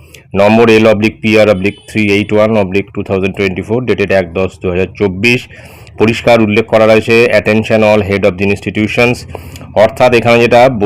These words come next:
ছয় নভেম্বর দু হাজার চব্বিশ, উম, এই তারিখ থেকে শুরু হচ্ছে সমস্ত শিক্ষক শিক্ষিকাদের একটা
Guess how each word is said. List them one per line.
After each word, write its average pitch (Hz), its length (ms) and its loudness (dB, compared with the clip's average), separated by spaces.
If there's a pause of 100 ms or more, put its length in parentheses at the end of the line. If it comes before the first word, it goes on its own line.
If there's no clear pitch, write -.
(880)
ছয় 107 340 2 (100)
নভেম্বর 120 680 2
দু 101 220 -6
হাজার 110 240 2 (160)
চব্বিশ, 104 540 -2 (500)
উম, 110 240 0
এই 120 180 2
তারিখ 120 340 0
থেকে 117 220 -2
শুরু 113 280 -2
হচ্ছে 117 260 -2
সমস্ত 107 360 -4
শিক্ষক - 460 -8
শিক্ষিকাদের 104 600 0 (400)
একটা 104 240 -2